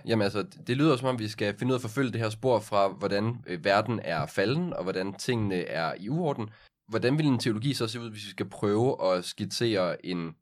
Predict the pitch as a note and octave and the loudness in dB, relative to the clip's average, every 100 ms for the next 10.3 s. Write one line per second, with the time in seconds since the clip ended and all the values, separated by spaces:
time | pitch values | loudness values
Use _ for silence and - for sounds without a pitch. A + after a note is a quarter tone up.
0 | _ - D#3 D#3+ C#3 A2 A2 _ _ _ | _ -6 -2 0 0 -2 -4 _ _ _
1 | - B2 C3+ A#2+ G#2+ G#2 - G#2 G2 A#2 | -4 2 4 4 0 -4 -4 -4 -4 -6
2 | A2+ - _ - G2 B2 A#2 G#2+ A2 G#2+ | -8 -14 _ -6 0 2 2 2 0 2
3 | G#2+ F2+ - C#3+ C#3 A2+ G2+ - C3 C#3 | 4 4 2 0 4 4 4 2 2 2
4 | A2+ A2 G#2 F#2+ G2 F#2+ B2 G#2 G2 C3 | -4 -4 -4 -4 -6 -4 -4 -2 -2 -2
5 | C3+ C#3+ - _ _ - C3+ C3 B2+ G2+ | -2 -2 -4 _ _ 0 0 2 -2 -4
6 | - A2 F#2 G2 E2 - G2+ D3 E3+ C3+ | -2 -2 -2 -4 -6 -6 -2 0 0 -4
7 | G2+ - _ _ _ - G2 G#2 G2+ G2 | -8 -12 _ _ _ -10 -4 -2 0 2
8 | F2 E2 F#2 G#2 G#2+ F#2+ G2 G2+ F#2+ E2+ | 2 2 0 0 -2 -4 -2 0 0 -2
9 | - F2 E2+ D2+ - - A#2 B2 - A2 | -2 -2 -2 -4 -10 -2 2 2 2 0
10 | F#2+ F#2 F2 | 0 -4 -6